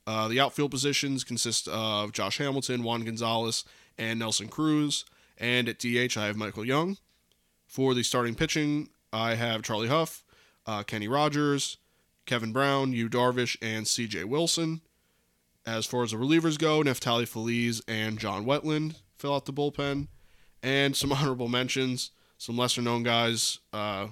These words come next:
or at least lesser names, I would say, is Ruben Sierra, Don Locke, Rusty Greer, Frank Howard, Jim Sundberg, and Pete O'Brien. Um, so maybe one could say the lesser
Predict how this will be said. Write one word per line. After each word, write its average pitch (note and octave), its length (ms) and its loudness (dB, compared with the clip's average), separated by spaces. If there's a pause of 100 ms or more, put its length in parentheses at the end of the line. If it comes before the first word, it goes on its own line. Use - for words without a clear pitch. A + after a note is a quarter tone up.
or G#2+ 100 -6
at F2+ 60 -4
least G#2+ 220 -6
lesser G#2 380 -2
names, A2+ 380 -4
I A2+ 60 -2
would A2 140 -6
say, A2 240 0
is G#2+ 120 -6
Ruben G#2 220 -8
Sierra, C3+ 480 0 (380)
Don G2 200 -4
Locke, C3 380 2 (460)
Rusty A#2 280 -4
Greer, C3+ 440 2 (320)
Frank G2+ 240 -6
Howard, C3+ 480 4 (640)
Jim C#3 260 2
Sundberg, C#3 640 2
and A2+ 300 -2
Pete A#2+ 340 -4
O'Brien. C3+ 880 0 (680)
Um, A2 460 -2
so B2+ 540 4 (880)
maybe G3+ 1000 0 (960)
one D3+ 260 0
could D3+ 180 -4
say D#3 220 4
the C#3+ 80 -2
lesser D3 560 2